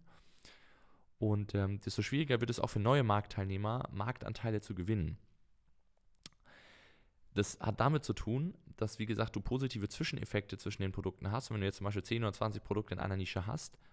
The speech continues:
und jemand anderes kommt jetzt rein und der kopiert vielleicht ein einzelnes deiner Produkte, dass er von vornherein ganz klare Nachteile hat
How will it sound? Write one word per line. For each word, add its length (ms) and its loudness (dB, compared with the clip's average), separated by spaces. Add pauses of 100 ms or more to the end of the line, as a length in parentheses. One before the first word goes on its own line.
und 140 -2
jemand 200 4
anderes 320 2
kommt 180 -4
jetzt 200 0
rein 140 4
und 80 0
der 80 2
kopiert 360 0
vielleicht 280 -2
ein 120 -2
einzelnes 520 -2
deiner 200 -2
Produkte, 520 -6 (600)
dass 160 0
er 60 2
von 160 -2
vornherein 720 -2
ganz 240 -2
klare 260 -2
Nachteile 560 0
hat 180 -8